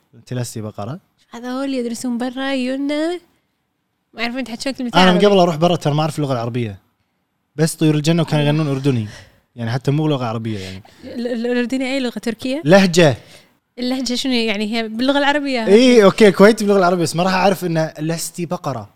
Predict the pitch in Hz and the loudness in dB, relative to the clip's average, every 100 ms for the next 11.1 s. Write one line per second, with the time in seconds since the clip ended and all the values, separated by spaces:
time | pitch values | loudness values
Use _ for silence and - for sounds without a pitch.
0 | _ _ _ _ _ - 170 180 185 - | _ _ _ _ _ -2 0 0 0 0
1 | 190 170 196 180 139 160 160 139 147 160 | 2 2 2 2 2 0 0 2 0 0
2 | 156 156 156 170 175 190 202 208 196 196 | -2 0 -2 -2 0 2 0 0 2 6
3 | 196 202 - - - 190 196 196 190 - | 6 6 2 -16 -6 0 4 4 2 -8
4 | - - - - - - 131 147 - 156 | -12 -20 -20 -20 -20 -14 -2 -2 0 2
5 | 170 190 185 165 156 120 127 117 120 127 | 4 6 6 4 0 -4 -16 -18 -10 -6
6 | 135 147 147 151 147 123 92 90 98 101 | 2 2 2 2 2 -2 -8 -14 -16 -20
7 | _ _ - - 233 202 - 180 - 233 | _ _ -14 0 2 2 -4 -10 -8 -6
8 | 202 202 185 107 185 92 - - 247 233 | -6 -8 -12 -10 -10 -12 -16 -4 0 4
9 | 240 226 453 - 339 - 254 196 214 247 | 4 2 0 -2 -4 -2 -4 -4 -4 -4
10 | 247 285 302 269 254 294 240 254 254 - | -2 -2 -2 -2 -2 -2 -2 -6 -8 -6
11 | 226 | -8